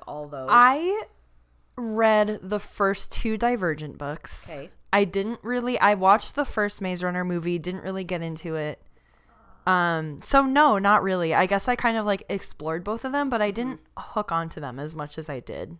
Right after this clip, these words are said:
Speaker 1: I,
Speaker 2: Hunger Games.
Speaker 1: I went to go see Divergent with a friend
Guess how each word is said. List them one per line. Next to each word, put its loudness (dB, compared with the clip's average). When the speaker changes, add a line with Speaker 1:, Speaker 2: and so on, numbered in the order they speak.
Speaker 1:
I, -6
Speaker 2:
Hunger -6
Games. -8
Speaker 1:
I -10
went -12
to -14
go -10
see -16
Divergent -12
with -16
a -18
friend -14